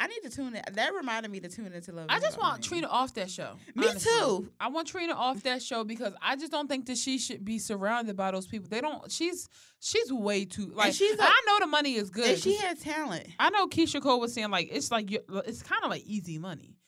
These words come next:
Speaker 2: to just be on something like Love and Hip Hop when you in between projects, you know, just kinda keep the moment. But I'm just like, "Not you, Trina. Like, you too much. You're a legend out here with these young bitches." Like, no.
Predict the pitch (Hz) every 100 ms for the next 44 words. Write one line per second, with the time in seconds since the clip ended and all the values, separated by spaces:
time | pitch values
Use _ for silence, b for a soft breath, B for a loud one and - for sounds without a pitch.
0 | b b - 202 190 170 208 220 175 170
1 | 165 165 156 156 156 151 175 160 175 151
2 | 160 160 165 165 165 165 - 180 156 -
3 | 233 233 220 214 208 233 208 175 160 226
4 | 196 190 180 180 170 180 208 254 294 214
5 | 196 254 294 - 156 147 131 127 131 156
6 | 254 - 226 180 B B B 339 269 180
7 | 180 233 233 196 185 196 220 190 190 185
8 | 202 165 190 202 175 160 143 170 170 190
9 | 285 143 127